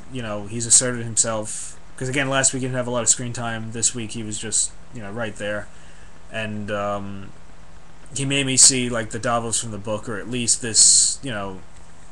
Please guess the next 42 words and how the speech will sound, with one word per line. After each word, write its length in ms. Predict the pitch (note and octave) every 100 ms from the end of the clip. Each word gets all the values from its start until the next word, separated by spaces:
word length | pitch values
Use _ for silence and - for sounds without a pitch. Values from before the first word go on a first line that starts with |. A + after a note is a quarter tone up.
| - - - - - -
this 200 | - C3
version 420 | G#2 A#2 A2 G#2+ G2+
of 140 | G2+
it. 100 | G2 - - - - - - - - -
Um, 720 | A#2 G#2+ G#2 G2+ G2 F#2+ F#2 G2+ - -
so 120 | -
that 160 | A#2+ G#2+
was 140 | G#2+
good. 240 | G#2+ G#2
And 80 | G#2
also 180 | A2+ B2+
Salladhor 360 | B2+ C3+ C3+ B2
Saan, 600 | - C3+ C3 C3 B2+ B2+
the 80 |
pirate. 440 | A2+ B2+ C3 C3 C3 - - - - - - - - - - - - - -
Um, 680 | A#2+ B2 A#2+ A2+ G#2+ G#2+ G2+ - - - - - - - - - - - - - - - - - - - -
he, 280 | C3 E3 D3+
he 120 | F3+
was 160 | G3
great 320 | C#3+ F#3+ C4 C#3+
right 160 | D3+
away. 320 | F3+ B3 D#3
Right 200 | A2 C3+
away. 220 | E3+ F3+ D3
Right 220 | D#3 F#3+
away. 180 | G3+ D#3+
He, 340 | F3 F3+ F3+
again, 260 | D#3 G3 D3
another 180 | E3
one, 140 | D3 A#2
took 180 | C#3 -
two 160 | F3+
lines 340 | E3 D#3+ D3 B2
and 80 |
already 380 | B2 B2+ B2+ A#2+
I 160 | A2+ A2
thought 220 | A2 A2+
he 80 | G#2+
was, 260 | G#2+ G#2
you 60 | A#2+
know, 120 | G2+
just, 260 | G#2 G2+